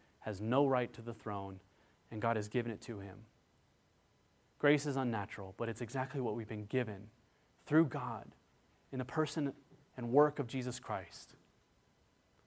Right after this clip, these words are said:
And we see here that Jesus had a patience for suffering, and He is the king that did not rip the king-, rip the kingdom for His own good. He's the king that actually was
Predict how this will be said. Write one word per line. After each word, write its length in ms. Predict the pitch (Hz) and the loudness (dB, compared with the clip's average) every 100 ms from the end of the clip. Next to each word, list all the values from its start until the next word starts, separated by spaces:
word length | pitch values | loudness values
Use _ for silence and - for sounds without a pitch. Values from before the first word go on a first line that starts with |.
| _ _ _ - - - | _ _ _ -20 -2 6
And 100 | 160 | 8
we 80 | |
see 300 | 160 - 202 | 8 6 4
here 340 | 170 170 143 127 | 4 6 6 4
that 180 | 143 120 | 2 0
Jesus 640 | 110 175 175 170 170 - - _ _ _ _ _ _ _ _ _ _ _ _ _ _ _ _ _ _ _ 135 - | 2 2 2 0 -2 -6 -10 _ _ _ _ _ _ _ _ _ _ _ _ _ _ _ _ _ _ _ -18 -8
had 220 | - 165 147 | 2 6 6
a 40 | |
patience 540 | - - 175 175 170 | 4 4 4 4 0
for 140 | - 160 | 0 0
suffering, 540 | - 113 - 104 98 - _ _ _ _ _ _ _ _ | 2 0 0 -6 -6 -12 _ _ _ _ _ _ _ _
and 140 | 147 139 | 2 2
He 220 | 160 220 | 6 6
is 120 | 214 | 6
the 80 | 180 | 4
king 600 | 180 - 214 151 113 113 - _ - | 2 2 4 4 2 -4 -10 _ 2
that 180 | 156 | 4
did 160 | 123 175 | 8 8
not 380 | 170 151 - 131 | 8 6 4 6
rip 260 | 180 208 | 6 6
the 80 | - | 0
king-, 360 | 170 - 151 147 | 0 2 2 2
rip 320 | 151 170 214 | 10 10 10
the 80 | 180 | 4
kingdom 520 | - 170 147 131 131 | 6 6 6 4 0
for 220 | 127 143 | 4 6
His 120 | 135 135 | 6 4
own 200 | 139 127 | 2 2
good. 400 | 131 131 113 104 - _ | 4 4 2 -4 -14 _
He's 280 | - 226 220 | -2 -2 2
the 100 | 208 | 0
king 440 | - 143 120 117 | 0 -6 -4 -4
that 120 | 107 123 | -4 0
actually 540 | 160 165 160 147 127 - - _ _ | 0 0 0 0 -2 -8 -20 _ _
was 320 | 151 147 131 | 4 4 4